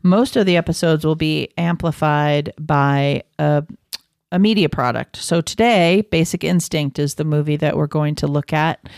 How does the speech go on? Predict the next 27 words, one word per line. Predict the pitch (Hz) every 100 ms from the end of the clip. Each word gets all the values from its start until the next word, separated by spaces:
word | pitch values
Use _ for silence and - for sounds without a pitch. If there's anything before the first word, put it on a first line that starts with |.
| - - - - -
by | 160 180 175
way | 170 170 160 160
of | - 147 151
female | - 170 156 147
psychopathy. | - 151 - 160 - - 147 147 - - -
First, | - 277 -
of | 214
course, | 214 190
we're | 175
gonna | 180 151
talk | - 165 160
a |
bunch, | 165 151 - - -
uh, | 151
about | - 151 143 147 -
the | 156
female | 185 185 190
psychopath, | - 185 196 - 190 190 -
and | 185 175
I | - 294
believe | 427 392 220 170 151 147 180 - - - - _ _ _ _ _ _ _ _ -
that | 220 -
every | 240 285 220
episode | 208 208 - 175
that'll | 170 156
probably | - 156 151
happen. | 151 139 139 139